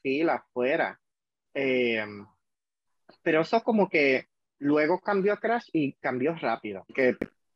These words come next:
obviamente eso fue como primera salida,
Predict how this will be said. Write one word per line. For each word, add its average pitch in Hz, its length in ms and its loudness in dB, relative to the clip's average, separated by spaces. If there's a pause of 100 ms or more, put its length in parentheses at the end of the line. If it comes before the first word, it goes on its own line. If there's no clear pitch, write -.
(140)
obviamente 127 760 2
eso 143 220 -2
fue 165 160 -4
como 170 180 0
primera 135 280 -2
salida, 113 540 -2